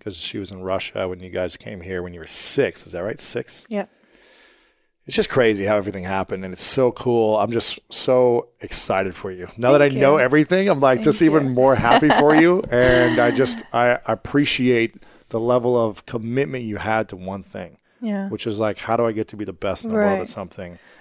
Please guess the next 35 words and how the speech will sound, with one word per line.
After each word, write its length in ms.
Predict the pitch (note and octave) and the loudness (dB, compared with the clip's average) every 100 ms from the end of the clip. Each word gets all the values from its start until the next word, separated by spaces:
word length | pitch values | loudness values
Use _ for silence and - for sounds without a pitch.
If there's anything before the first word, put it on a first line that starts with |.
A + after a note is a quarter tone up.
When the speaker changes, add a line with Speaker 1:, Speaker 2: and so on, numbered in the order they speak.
| - | 0
Speaker 2:
Well, 120 | C#4+ | 4
I 40 | F#4 | 6
Speaker 1:
And 80 | |
Speaker 2:
was 140 | F4 C4+ | 4 2
Speaker 1:
the, 60 | |
Speaker 2:
just 140 | G#3+ - | 2 4
Speaker 1:
the 60 | G3 | 4
Speaker 2:
really 180 | G3 | 4
happy 280 | F#3+ F#3+ F#3 | 4 0 0
to 60 | F3+ | -4
share 380 | - G3+ F3+ E3 | 0 2 2 2
it. 200 | - - G3 | -4 -8 -6
I 80 | |
think 280 | G3+ G#3 G3 - | -4 -4 -6 -4
Speaker 1:
Yeah. 200 | F3+ F3 | -4 -2
Speaker 2:
because 260 | - A3 | 0 4
I've 100 | A3 | 4
never, 560 | G#3 G#3 G3+ G3+ F#3+ F#3 - | 4 4 4 4 2 -2 -8
I 100 | F#3+ | -6
don't 160 | F#3 F#3 | -6 -6
think 180 | G3 F#3 | -6 -2
I 140 | F3 | 0
was, 320 | F3 F3 - - _ _ _ _ _ _ _ _ _ _ _ - | 0 0 -2 -4 _ _ _ _ _ _ _ _ _ _ _ -6
until 280 | A3+ A#3+ A3+ | -2 2 4
a 60 | |
couple 260 | A3+ A3 G#3 | 2 0 0
of 100 | F#3+ | 2
years 280 | G3+ G#3 G3+ | 2 4 2
ago, 200 | G3 F#3+ | 4 4
I 60 | |
don't 180 | F#3+ F#3+ | 4 0
think 160 | F#3+ F#3 | -2 0
I 120 | F3 | 0
was, 400 | F3 - - - | 0 0 0 0
um, 480 | G3 F3+ E3+ E3 | -2 -4 -6 -10